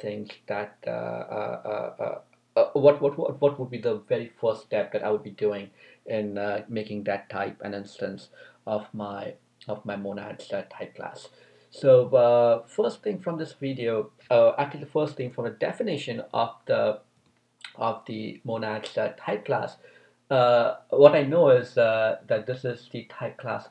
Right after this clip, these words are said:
name. So the type class name is right there. It's called, it's called a monad. And, um, these are some of the properties, these are some of the behaviors, these are some of the behaviors that, um, that must be implemented in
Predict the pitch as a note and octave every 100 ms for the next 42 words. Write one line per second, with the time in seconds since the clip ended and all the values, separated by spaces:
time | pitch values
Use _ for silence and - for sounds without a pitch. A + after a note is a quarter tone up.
0 | - G#2+ A#2 C3+ - - A2 - C3 C3
1 | - A2+ A2+ - - A2+ A2 - A2+ -
2 | A#2 - - A1+ - - - - A1+ A#1
3 | - - - - - - - G#2 G2+ A2+
4 | A#2+ E3+ - _ - _ - B2+ B2+ B2+
5 | B2 C3+ B2 B2 C3 - C3+ G#3 G#3+ F#3
6 | F3+ - F#3 F#3 - D#3+ - D3 C#3 -
7 | A#2 A2+ C3+ B2+ D3+ D#3 C#3+ - A2 B2
8 | A2 G#2+ A2 G#2 C3 B2+ D3 C3+ B2+ A2
9 | A#2 A#2 A2 A2 - _ - _ _ C3+
10 | A2+ A2 - A2+ G#2+ G#2+ G#2+ - - A#2
11 | - B2+ D3 - - A#2+ G#2+ A#2+ A2 G#2+
12 | A2 G#2 - - - _ A#2 A2 G#2+